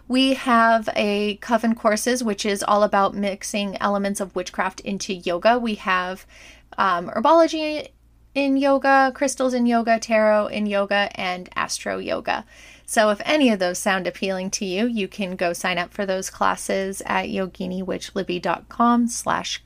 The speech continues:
coven dash courses, I believe. I can link that below, of course.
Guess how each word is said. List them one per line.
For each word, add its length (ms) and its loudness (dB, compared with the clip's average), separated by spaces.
coven 560 0
dash 340 -2
courses, 760 0
I 60 2
believe. 420 -4
I 80 -4
can 160 -2
link 160 -4
that 180 -4
below, 240 -2
of 140 -6
course. 380 -2